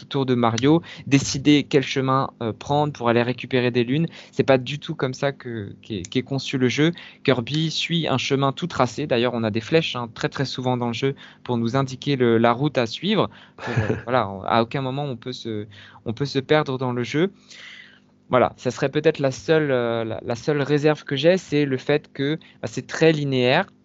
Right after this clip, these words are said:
Speaker 1: La linéari-, la linéari-, <laughs> le fait que ce soit linéaire, ça n'a pas de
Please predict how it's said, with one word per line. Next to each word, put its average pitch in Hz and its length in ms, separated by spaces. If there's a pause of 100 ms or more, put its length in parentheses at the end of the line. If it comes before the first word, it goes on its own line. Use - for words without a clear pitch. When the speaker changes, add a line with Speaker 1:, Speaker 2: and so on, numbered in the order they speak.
(220)
Speaker 1:
La 131 80
linéari-, 143 480 (220)
la 117 120
linéari-, 131 560 (140)
<laughs> - 760
le 127 60
fait 175 120
que - 100
ce 151 80
soit 160 160
linéaire, 156 400
ça 147 180
n'a 147 140
pas 170 180
de 127 320